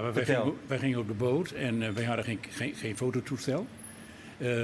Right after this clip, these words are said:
Speaker 1: laat staan een, eh, een mobieltje waar je mee kon bellen. Dus toen ik de boot zat, toen dacht ik van, "Nou, dit moet ik vastleggen voor later, want ik wil het later kunnen vertellen."
Speaker 2: Dat voelde u
Speaker 1: En
Speaker 2: aan?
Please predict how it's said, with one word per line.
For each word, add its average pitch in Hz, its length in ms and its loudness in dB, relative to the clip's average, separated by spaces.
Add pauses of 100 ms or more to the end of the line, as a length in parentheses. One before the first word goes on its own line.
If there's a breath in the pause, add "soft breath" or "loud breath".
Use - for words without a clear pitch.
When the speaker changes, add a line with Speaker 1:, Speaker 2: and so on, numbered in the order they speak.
(260)
Speaker 1:
laat 123 220 0
staan 127 280 2
een, 110 200 0
eh, 110 280 -2
een 117 220 2
mobieltje 113 500 2
waar 113 120 0
je 110 60 0
mee 110 160 0
kon 110 160 -2
bellen. 139 300 -2 (540 loud breath)
Dus 127 140 -2 (220)
toen 139 180 2
ik 127 160 2
de 127 80 4
boot 120 260 2
zat, 143 160 0
toen 113 140 -2
dacht 110 200 -2
ik 107 80 -4
van, 107 180 -2
"Nou, 98 240 -2
dit 120 180 -2
moet 127 160 4
ik 110 60 0
vastleggen 101 540 -2
voor 107 160 -2
later, 110 360 0
want 107 140 -2
ik 120 120 0
wil 120 180 2
het 110 120 -2
later 117 300 0
kunnen 110 280 -2
vertellen." 127 400 0
Speaker 2:
Dat 196 100 0
voelde 156 280 4
u 135 160 6
Speaker 1:
En - 60 2
Speaker 2:
aan? 95 160 0